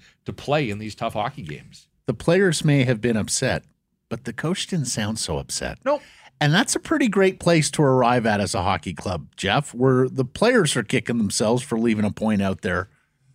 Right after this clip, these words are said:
Speaker 2: on the ice, but the head coach looks around and goes, "You know what? Got a loser point at the end of a tough road trip with a second overtime game in, uh, of the week, if you will."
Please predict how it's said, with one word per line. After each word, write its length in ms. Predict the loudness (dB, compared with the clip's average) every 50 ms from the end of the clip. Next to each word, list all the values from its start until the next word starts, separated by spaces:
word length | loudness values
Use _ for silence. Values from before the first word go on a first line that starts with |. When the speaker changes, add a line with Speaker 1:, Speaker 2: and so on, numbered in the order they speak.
| _ _ _ _ _ _ _ _ 0
Speaker 2:
on 180 | 2 2 4
the 160 | 4 2 2
ice, 320 | 2 2 2 2 0 -2 -4
but 240 | -4 -4 -4 0 2
the 100 | 2 4
head 220 | 4 2 2 0
coach 320 | 0 2 2 2 0 0 0
looks 220 | 0 0 0 0
around 380 | 2 2 4 4 4 4 4 4
and 100 | 4 4
goes, 520 | 4 4 2 2 0 -2 -6 -8 -10 -12 -14 -16 -10 _
"You 80 | -2 0
know 120 | 2 2
what? 200 | 4 2 2 0 -2 _ _ _ _
Got 120 | -4 -2 0
a 40 | 2
loser 320 | 2 2 2 2 2 0
point 280 | 2 2 4 4 4 4
at 100 | 2 2
the 140 | 2 2
end 100 | 4 4
of 100 | 4 2
a 60 | 0 -2
tough 300 | 0 0 0 2 2 2
road 240 | 4 4 4 2
trip 300 | 2 2 2 2 2 0 _ _ _ _ _ _ _ _ _
with 160 | 0 2 4
a 80 | 4 2
second 340 | 4 4 2 2 4 4 4
overtime 500 | 4 4 4 4 2 4 4 4 4 4
game 260 | 4 4 4 4 4
in, 220 | 4 2 2 2 2
uh, 140 | 2 0 0 -4 -8 _ _ _ _ _ _ _ _ _
of 180 | -2 -2 0 2
the 80 | 2
week, 340 | 2 4 4 4 2 2 2
if 180 | 0 0 2 2
you 120 | 2 2
will." 300 | 4 4 4 4 2 0